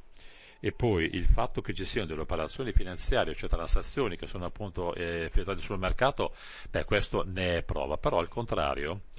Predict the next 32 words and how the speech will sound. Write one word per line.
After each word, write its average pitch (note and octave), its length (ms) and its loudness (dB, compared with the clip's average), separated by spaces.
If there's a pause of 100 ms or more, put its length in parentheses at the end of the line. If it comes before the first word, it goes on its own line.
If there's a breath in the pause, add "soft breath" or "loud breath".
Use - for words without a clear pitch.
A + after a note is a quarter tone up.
(360 loud breath)
eh, E2 280 2
questo, G2 760 0
chiamiamolo F2+ 420 2
vantaggio, D#2+ 640 0 (140)
potrebbe G#2+ 840 -2
non G2+ 440 0
essere, G#2+ 640 4 (340 loud breath)
eh, D#2+ 520 2
utilizzato F#2+ 960 0 (100)
da E2+ 240 0
una E2+ 360 -4
società, F2 580 -2
compagnia F#2 380 -4
assicurativa A2+ 800 0
che - 80 -6
magari E2 420 0
ha F#2 220 2
o - 40 -6
non F2 140 -2
ha F2+ 60 2
degli F2 180 -2
interessi E2 480 0
su - 160 -6
delle D#2 240 -2
quote F2 320 -4
bancarie. C#2+ 460 -2
Però, F2+ 180 0 (600 loud breath)
detto A2 280 2
questo, F#2+ 320 4
la D#2+ 100 2
strategia, E2+ 800 0
eh, D#2+ 520 4